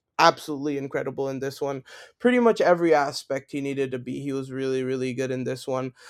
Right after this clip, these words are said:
Uh, we go back to kind of the thing I was talking about this year as a theme of him as a whole is the accuracy. He was absolutely incredible accuracy-wise in this one.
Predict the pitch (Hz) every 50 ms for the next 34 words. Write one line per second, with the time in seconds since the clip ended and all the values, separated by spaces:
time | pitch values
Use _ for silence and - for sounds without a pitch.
0 | - - _ - 147 151 143 147 147 151 156 147 165 160 160 156 156 156 156 156
1 | - - 170 156 - 160 151 151 147 143 139 151 147 143 - 156 156 151 151 151
2 | 151 143 - - 147 147 147 147 143 143 139 139 151 143 - - 160 156 147 143
3 | 147 139 - 156 151 151 147 151 - - - 156 156 147 156 156 151 143 143 143
4 | 147 135 151 143 139 135 135 139 - - 131 147 151 135 135 - - 131 131 -
5 | - 131 131 131 143 143 143 143 139 143 139 139 139 - - - 98 127 120 127
6 | 147 151 - - - 139 135 139 123 139 131 131 135 135 - _ 131 131 123 -
7 | 131 127 127 127 127 131 123 135 127 127 127 131 127 - - 127 127 131 131 127